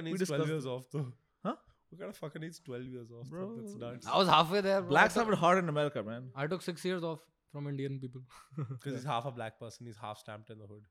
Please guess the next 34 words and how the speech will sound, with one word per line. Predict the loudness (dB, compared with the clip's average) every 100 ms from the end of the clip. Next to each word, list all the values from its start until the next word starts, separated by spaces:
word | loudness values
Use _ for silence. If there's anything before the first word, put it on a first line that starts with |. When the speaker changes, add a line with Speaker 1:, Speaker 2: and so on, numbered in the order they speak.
| _ -12 -6 -4
Speaker 1:
Right, | -4 -10 _
yeah. | -14
Speaker 3:
Yeah. | -14 -16 -20 _
I'm | -6
also | -4 0
half | 2 0 0
Punjabi, | -2 0 -2 -2 -2
half, | -2 -4 -6 -10
uh, | -10 -10 -12 -18 _ _ _ _ _ _ _ -4
Speaker 1:
Retarded. | -2 0 0 0 0 -2
Speaker 2:
He | 0
has | 2 2
Speaker 1:
Yeah. | 2
Speaker 2:
more | 2 2
than, | 2 2
he | 2 0
has | 0
multiple | 0 0 0 -4
halves, | -2 2 2 2 -2
you | -4
see. | 6
Speaker 3:
half | 8 8
U | 6 2
P, | 2 0 0 -4
Speaker 1:
Yeah, | -8 -6
yes, | -6 -10 -12
yeah. | -12 -10 0
Speaker 3:
half | 2 2
Haryanvi. | 2 2 2 -2 -6 -4
Speaker 2:
That's | -6 -4
two | -6 -2
and |
a | 0
half. | 0 -2